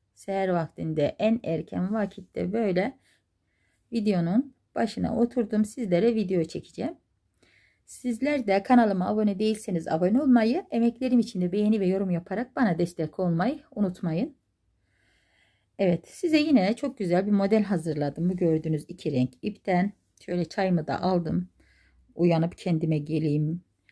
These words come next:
Hani derler ya, afyonum patlasın diye. Çayımı da alıp geldim. Ve bu da size hazırlamış olduğum, anlatacak olduğum gonca gül modelim. Bakın arkadaşlar, şöyle kenar yaprakları kıvrımı ve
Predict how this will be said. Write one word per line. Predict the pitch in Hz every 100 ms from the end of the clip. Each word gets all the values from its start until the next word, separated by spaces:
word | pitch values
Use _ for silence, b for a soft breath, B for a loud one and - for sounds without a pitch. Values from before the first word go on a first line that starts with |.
| _ _
Hani | - 165 160
derler | 160 170 202
ya, | 185
afyonum | 170 175 160 160 156
patlasın | - 180 - 156 - 151 147
diye. | 156 196
Çayımı | 208 - 202 160 147
da | -
alıp | 190 180 -
geldim. | 202 180 180 170 208 b b b _ 220
Ve | 202 202 247 b b b _ -
bu | 302
da | 202
size | 190 220 175 156 160 208 247 -
hazırlamış | - 220 190 175 156 156 -
olduğum, | 196 190 165 151 156 180 b b b _
anlatacak | 214 220 208 196 170 143 143
olduğum | 233 214 156 151 160 185 -
gonca | 269 190 160
gül | 147 170 180
modelim. | 160 151 - 135 143
Bakın | 147 - 151
arkadaşlar, | 151 - 170 156 -
şöyle | 208 185 165
kenar | - 180 151
yaprakları | 151 180 - 208 - 202 202
kıvrımı | 220 196 202 208 254 B B B _ 220
ve | 190 240